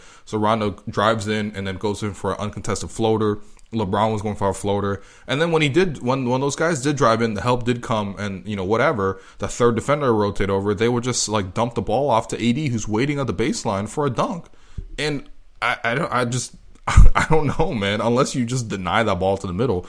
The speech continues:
which you should do, by the way. You should not just give up the pa-, the pass to the middle of the floor.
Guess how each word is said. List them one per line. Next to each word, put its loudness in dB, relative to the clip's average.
which 6
you 2
should -2
do, 4
by 0
the -2
way. -4
You 0
should -4
not -2
just -2
give -2
up -2
the -4
pa-, -6
the -6
pass 2
to -8
the -8
middle -6
of -6
the -6
floor. -4